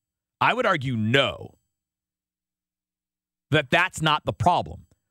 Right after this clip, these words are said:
But I have a pa-, I have the answer to what is the problem. I just don't think we have a way to fix it. The real problem with the game,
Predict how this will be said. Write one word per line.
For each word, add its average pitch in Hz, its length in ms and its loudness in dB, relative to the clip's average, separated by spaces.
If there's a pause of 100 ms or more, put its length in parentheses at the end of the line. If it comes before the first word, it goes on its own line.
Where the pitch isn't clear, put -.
(140)
But 170 120 4
I 165 80 2
have 214 360 -2
a 233 60 -12
pa-, 226 260 0
I 170 140 2
have 233 300 -2
the 240 280 -2
answer 240 220 0
to 156 140 -2
what 165 240 0
is 269 180 -2
the - 80 0
problem. 143 420 0
I 185 120 2
just 247 160 -8
don't 220 180 0
think 214 180 -2
we 190 120 0
have 185 120 2
a 175 60 -6
way 151 140 0
to 131 80 -4
fix - 300 -6
it. - 180 -20 (1500)
The 135 140 2
real 226 400 0
problem 156 640 -2
with 143 280 -2
the 143 80 -2
game, 107 520 -4